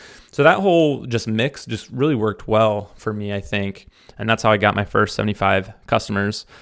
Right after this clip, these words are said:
Another highlight was that in May twenty twenty-one, I launched on Product Hunt. And I did that launch kind of after things were going well. Like, I could already see things were working. I already had my first seventy-five customers, already had people paying,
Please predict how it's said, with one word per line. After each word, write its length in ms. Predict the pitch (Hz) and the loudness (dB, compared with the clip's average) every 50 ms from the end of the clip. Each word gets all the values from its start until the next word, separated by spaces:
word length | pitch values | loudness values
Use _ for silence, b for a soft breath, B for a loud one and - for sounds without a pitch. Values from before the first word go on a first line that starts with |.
| B B B B B B _ _ _ _ _ _ _ _ _ _ - - - | B B B B B B _ _ _ _ _ _ _ _ _ _ -16 -8 -4
Another 340 | 123 123 131 147 147 135 | -2 0 2 6 6 6
highlight 360 | 123 117 110 107 107 107 110 92 | 8 8 6 6 6 6 4 4
was 540 | 104 107 107 107 104 104 101 104 - - - | 4 6 6 6 6 4 2 -2 -8 -12 -14
that 260 | - 196 127 117 101 | -14 -6 0 0 0
in 120 | 104 107 104 | 2 2 2
May 180 | 113 127 135 | 2 2 2
twenty 260 | 131 - - 131 127 120 | 0 0 0 -2 -2 -2
twenty-one, 600 | - 131 120 113 110 104 110 120 135 151 160 - - - - | -2 -2 -2 -2 0 0 0 0 0 -2 -4 -8 -14 -12 -8
I 140 | - 104 101 | -4 -2 -2
launched 380 | 101 101 104 107 110 107 - 110 | -2 0 0 0 -2 -2 -2 -2
on 140 | 98 98 | -2 -2
Product 340 | 95 113 117 117 117 117 - | 0 2 2 4 2 2 0
Hunt. 260 | - 117 113 110 - - B B B B B B B B B | 0 -2 -2 -2 -4 -8 B B B B B B B B B
And 100 | - 120 | 0 0
I 60 | 123 | 2
did 200 | 123 120 180 190 180 | 2 2 0 4 4
that 180 | 160 131 - | 4 4 2
launch 500 | 117 120 117 117 117 113 113 - - - | 0 -2 0 0 0 0 -2 -4 -8 -10
kind 180 | - - - 196 | -8 -6 -2 -2
of 120 | 170 - - | -2 -4 -2
after 400 | 101 95 101 - - - 131 123 | -4 -2 -2 -2 -2 -2 -2 -2
things 300 | - - 110 110 123 113 | -2 -2 -2 0 0 0
were 280 | 104 113 107 104 98 - - - | 2 2 2 2 2 -2 -6 -6
going 220 | 107 - 110 104 101 | -2 0 2 2 2
well. 120 | 95 98 | 4 4
Like, 200 | 107 113 120 - | 4 4 2 2
I 60 | 120 | 0
could 140 | 107 - 113 | 0 2 2
already 200 | 113 107 117 117 | 4 4 4 2
see 240 | 107 - - 110 110 | 0 -4 -4 -4 -4
things 220 | - 120 110 110 | -2 -2 -2 0
were 100 | 107 101 | 0 0
working. 480 | 92 101 110 110 - 120 113 110 110 - | 2 2 2 2 2 0 0 0 0 0
I 40 | - | 0
already 140 | 98 98 107 | 0 0 2
had 160 | 107 104 107 | 0 0 0
my 120 | 104 104 | 0 -2
first 260 | 107 - 110 107 - | -2 -2 -2 -2 -2
seventy-five 480 | - 110 107 107 101 - - 92 90 - | -2 -4 -4 -4 -4 -4 -4 -6 -6 -2
customers, 600 | - - 120 113 - - 120 113 110 110 110 104 | 0 2 2 2 0 -2 -2 -2 0 -2 -2 -2
already 180 | - 101 107 107 | -2 -4 -4 -2
had 160 | 104 95 95 | -2 -4 -6
people 240 | - 117 107 - 101 | -6 -10 -8 -8 -8
paying, 640 | 95 - - 113 123 123 120 117 117 117 120 117 | -8 -4 -2 -2 0 0 0 0 -2 -2 -4 -6